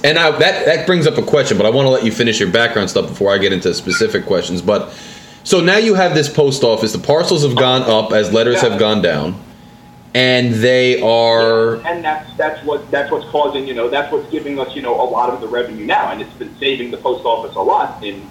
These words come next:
Speaker 2: during covid because no one could shop in stores.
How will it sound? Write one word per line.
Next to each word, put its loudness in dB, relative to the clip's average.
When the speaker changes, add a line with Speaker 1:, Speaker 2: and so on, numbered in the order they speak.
Speaker 2:
during -6
covid -2
because -8
no -8
one -6
could -8
shop -2
in -8
stores. -2